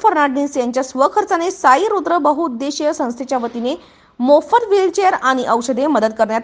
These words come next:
आली. जयेश पाटोळे हा चौदा वर्षीय मुलगा जन्मापासूनच अपंग असल्यामुळे अंथरुणावरच पडून होता. आर्थिक परिस्थिती बेताची असल्याने तीन मुलांचे संगोपन विधवा आई घरकाम करून उदरनिर्वाह करत आहे. आपल्या अपंग मुलाला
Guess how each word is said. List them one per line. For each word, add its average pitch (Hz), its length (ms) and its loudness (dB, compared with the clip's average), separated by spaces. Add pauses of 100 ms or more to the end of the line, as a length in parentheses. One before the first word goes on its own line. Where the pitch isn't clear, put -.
आली. 202 200 -4 (420)
जयेश 311 320 6
पाटोळे 415 440 2
हा 370 220 4
चौदा 240 320 2
वर्षीय 226 320 -4
मुलगा 214 340 -2 (120)
जन्मापासूनच 311 680 0
अपंग 226 360 -2
असल्यामुळे 247 680 0 (380)
अंथरुणावरच 466 800 4
पडून 294 240 0
होता. 208 320 -2 (500)
आर्थिक 214 380 2
परिस्थिती 247 460 -6
बेताची 214 420 -2
असल्याने 294 480 0 (420)
तीन 339 140 2
मुलांचे 466 440 2
संगोपन 285 540 0 (320)
विधवा 262 380 2
आई 330 340 2
घरकाम 254 460 -2
करून 247 260 -4 (100)
उदरनिर्वाह 233 580 0
करत 247 300 0
आहे. 190 200 0 (720)
आपल्या 214 300 2
अपंग 269 340 0
मुलाला 294 500 4